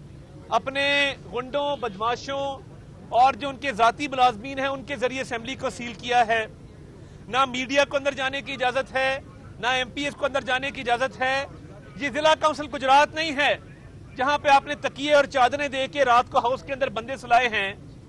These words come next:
ये बारह करोड़ आबादी सूबे का मुकन्ना है। ये बारह करोड़ सूबे, सूबा पंजाब की असेंबली है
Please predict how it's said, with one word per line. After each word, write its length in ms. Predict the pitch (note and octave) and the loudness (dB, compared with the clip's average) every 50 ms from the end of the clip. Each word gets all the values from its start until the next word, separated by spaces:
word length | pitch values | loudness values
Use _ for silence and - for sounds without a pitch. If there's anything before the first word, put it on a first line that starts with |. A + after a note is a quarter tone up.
| - - - - - - - | -20 -20 -20 -20 -20 -18 -8
ये 120 | - C#4+ D4 | -4 -4 -2
बारह 340 | G3+ G#3 B3+ C4+ D4 D#4+ D#4 | 4 6 8 8 10 8 6
करोड़ 240 | D4+ - D4 D4 D4 | 6 4 2 4 4
आबादी 360 | C#4 A#3+ C4 B3+ C4 B3+ D4+ D4 | 6 6 8 6 6 6 -2 -4
सूबे 320 | - - C4+ C#4 D4 D4+ D4 | -4 -4 -6 -2 0 -2 2
का 140 | - C#4+ C#4+ | 4 2 2
मुकन्ना 420 | C4+ C4+ - C4+ C4+ C#4 C#4 C#4+ C#4+ C4+ | 2 2 -4 -2 -2 0 2 2 2 4
है। 200 | A3 C4+ C4 B3+ G#3 - - - - - - - - - - - - - - - - - | 4 2 2 2 0 -4 -8 -16 -14 -14 -14 -14 -14 -16 -16 -16 -16 -18 -18 -18 -18 -10
ये 140 | - B3 C#4 G#3+ | -2 -2 -2 2
बारह 340 | F#3+ B3 C4 C#4+ D4+ D#4 D4+ | 4 6 6 8 8 6 6
करोड़ 300 | - D4 D4 D4 D4+ D4+ - | 4 2 4 6 6 6 4
सूबे, 360 | - C#4 C#4 C#4 D4+ D4+ D4+ D4+ C#4+ C4+ - - - - - - - - - | -4 -8 -6 0 2 6 6 6 6 4 2 -4 -16 -16 -16 -16 -16 -16 -14
सूबा 240 | - B3+ C4 D4 C#4+ C#4+ | -6 2 4 4 4 4
पंजाब 460 | - C4+ A#3 B3+ C4 C#4 C#4+ - - | 2 -2 4 8 8 8 8 6 2
की 120 | C#4 D4 D4+ | -6 -4 -4
असेंबली 440 | C4+ - C4 B3+ C4+ C#4 D#4 D#4+ G4+ | -2 -2 -4 -4 -2 0 0 2 4
है 260 | C4+ C#4+ C#4+ C4+ A3 | 4 6 4 4 2